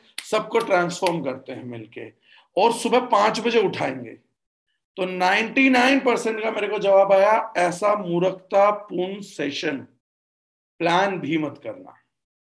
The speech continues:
कोई सुबह पांच बजे नहीं उठने वाला, फिर लोग नेगेटिव होंगे, ये होगा।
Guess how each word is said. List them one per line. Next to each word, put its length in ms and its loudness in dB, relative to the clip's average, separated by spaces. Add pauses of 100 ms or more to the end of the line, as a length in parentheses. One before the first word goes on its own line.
(1080)
कोई 340 2
सुबह 260 -2
पांच 340 2
बजे 200 -2
नहीं 160 -4
उठने 280 -4
वाला, 460 0
फिर 280 -6
लोग 220 0
नेगेटिव 480 -2
होंगे, 520 -2
ये 220 0
होगा। 600 0